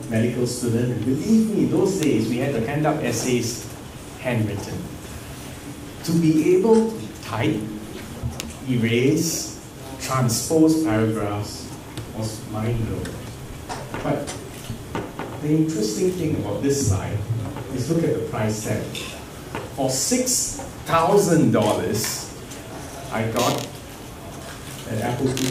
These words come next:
Plus. It had a grand memory of forty-eight kilobytes. You could add on another sixteen,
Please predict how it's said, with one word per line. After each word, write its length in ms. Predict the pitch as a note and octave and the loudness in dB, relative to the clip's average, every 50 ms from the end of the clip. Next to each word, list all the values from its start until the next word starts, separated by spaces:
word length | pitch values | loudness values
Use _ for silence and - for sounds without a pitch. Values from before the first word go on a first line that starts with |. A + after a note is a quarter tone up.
| - - | -2 -2
Plus. 560 | A#2+ G#2+ - - - - - - - - - - - - - - - - - - C#3 | -2 -2 -2 -2 -4 -6 -6 -8 -10 -12 -12 -14 -14 -12 -12 -12 -10 -8 -6 -2 2
It 140 | C3+ B2+ B2+ | 2 2 4
had 300 | C3 C3 B2+ - - A2+ | 4 4 4 2 2 0
a 80 | A2 A2 - | -2 -2 0
grand 520 | C#3 D#3 D3+ D#3 D#3+ E3+ F3 F3 E3+ D#3+ D3+ | 2 4 6 6 6 6 6 6 6 6 6
memory 560 | C#3 C#3 C#3 C#3+ C#3+ D3 D3 D3 D3 D3 C#3 - | 6 6 4 4 4 4 2 2 2 2 0 0
of 240 | - A2 - - - - | 0 -2 -4 -6 -8 -6
forty-eight 760 | - D3+ D3 D#3 D3+ C3+ C3 B2 C#3 C#3+ C#3+ C#3+ - - - - - - - | -2 0 0 2 2 2 0 0 2 2 2 2 2 0 -2 -6 -10 -10 -8
kilobytes. 800 | - C3 B2 A#2 A2+ A2 G#2+ G2 - - - - - - - - - - - - - - D3 | -4 -2 -2 0 0 -2 -2 -2 -2 -2 -2 -4 -6 -8 -10 -10 -10 -10 -10 -10 -8 -4 -2
You 60 | D3+ | 0
could 140 | D3+ D#3 D3 | 0 0 0
add 160 | C#3 C#3+ C#3 | 0 2 2
on 140 | D3+ D3 C3+ | 4 4 4
another 340 | C3 G#2+ G#2+ A2 A2+ A#2+ A#2+ | 2 2 2 2 2 2 0
sixteen, 580 | - - - - - - - A2 G#2+ A2 C3 | 0 -2 -4 -6 -6 -4 -2 -2 -2 -2 -2